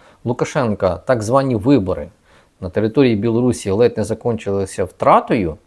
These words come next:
влади, він був за півкроку до того, аби позбутися свого престолу, по-іншому сказати складно, то сьогодні він собі шукає і готує якісь відступні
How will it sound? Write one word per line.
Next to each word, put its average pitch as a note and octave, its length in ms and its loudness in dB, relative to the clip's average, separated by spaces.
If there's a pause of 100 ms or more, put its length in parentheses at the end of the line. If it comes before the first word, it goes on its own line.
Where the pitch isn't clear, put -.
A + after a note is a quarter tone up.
влади, G2 460 2 (400)
він A#2 140 0
був A#2+ 180 0
за B2 460 2
півкроку D#3 800 0
до F#2+ 160 -4
того, G#2+ 240 0
аби G2+ 220 0
позбутися A#2 640 -4
свого F#2 260 -8
престолу, G#2 680 -4
по-іншому E2+ 480 -10
сказати G2+ 420 -4
складно, D#2 460 -4 (800)
то F3 200 6
сьогодні G#3 460 2
він F3+ 100 2
собі E3 340 -2
шукає B2+ 840 2
і D#3 180 0
готує C3+ 520 0
якісь B2+ 400 -6
відступні B2 680 -4